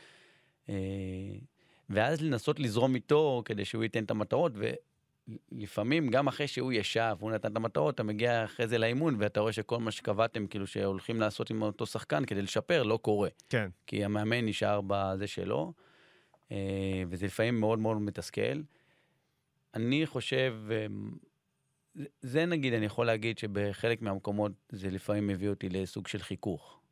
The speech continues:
Speaker 1: אה,
Speaker 2: כן.
Speaker 1: עם המאמן, חיכוך, אה, רציני של, אה, של, "שמע, זה בסוף לא, לא יעבוד."
Speaker 2: כן.
Speaker 1: כלומר, זה לא יעבוד. אתה יכול להגיד כל היום של זה, ו-, וגם את הדברים המנטליים. אם אני עכשיו חושב ששחקן,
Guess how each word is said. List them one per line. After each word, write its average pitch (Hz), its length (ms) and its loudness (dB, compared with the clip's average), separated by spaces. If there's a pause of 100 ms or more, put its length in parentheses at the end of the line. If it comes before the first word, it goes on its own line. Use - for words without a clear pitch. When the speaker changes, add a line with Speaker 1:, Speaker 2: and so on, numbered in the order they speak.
(120)
Speaker 1:
אה, 101 120 -4
Speaker 2:
כן. 110 160 0
Speaker 1:
עם 92 80 -6
המאמן, 95 540 -2
חיכוך, 95 540 -4
אה, 90 560 -2
רציני 95 480 -4
של, 90 340 -6
אה, 85 100 -6 (560)
של, 98 200 -10 (140)
"שמע, 147 240 0 (380)
זה 98 120 -4
בסוף 98 440 -2
לא, 110 300 0
לא 107 100 2
יעבוד." 110 480 2 (500)
Speaker 2:
כן. 117 80 -2
Speaker 1:
כלומר, 92 160 -2
זה 92 120 -4
לא 101 80 2
יעבוד. 110 400 2
אתה - 80 -6
יכול 110 240 -2
להגיד 101 320 0
כל 104 260 0
היום 95 380 2
של 90 200 -10
זה, 85 240 -6
ו-, 90 100 -10 (480)
וגם 110 220 0
את 123 100 0
הדברים 147 320 2
המנטליים. 104 560 0
אם 104 140 -2
אני 113 180 -2
עכשיו 110 320 -2
חושב 104 320 -4
ששחקן, 101 640 -6